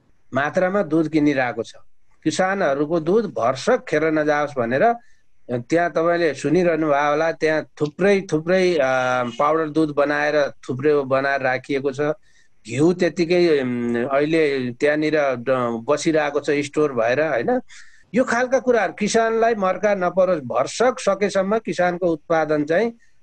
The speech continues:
अ, खरिद गरिदिनुपर्छ भनेर राज्यले गरेको अधिकतम प्रयास गरिरहेको छ। यद्यपि, अ, स-, त्यो संस्थान आफैमा पनि अप्ठ्यारो अवस्थामा छ। उसले, उसले आफूले नि त बिक्री गर्नुपर्छ, होइन? यो खालका कुराहरू छन्। त्यसपछि हामीले चाहिँ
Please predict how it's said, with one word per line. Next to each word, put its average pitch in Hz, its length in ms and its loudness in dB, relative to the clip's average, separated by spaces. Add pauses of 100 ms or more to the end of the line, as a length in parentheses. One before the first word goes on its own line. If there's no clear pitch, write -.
अ, 123 60 -2
खरिद 160 340 -2
गरिदिनुपर्छ 156 680 0
भनेर 135 400 0
राज्यले 151 580 0
गरेको 135 560 0 (160)
अधिकतम 165 380 0
प्रयास 147 440 0
गरिरहेको 123 440 0
छ। 101 100 -16
यद्यपि, 156 460 0
अ, 175 60 -2 (920)
स-, - 160 -10
त्यो 143 200 -2
संस्थान 156 460 -2
आफैमा 156 440 0
पनि 156 320 0 (340)
अप्ठ्यारो 160 340 0
अवस्थामा 139 500 0
छ। 123 80 -4
उसले, 147 400 2
उसले 147 340 0
आफूले 151 360 0
नि 180 60 -2
त 190 40 0
बिक्री 151 320 0
गर्नुपर्छ, 131 540 0
होइन? 147 340 -4 (540)
यो 247 80 2
खालका 254 340 0
कुराहरू 160 440 0
छन्। 139 280 -2
त्यसपछि 240 460 2
हामीले 156 520 2
चाहिँ 202 300 0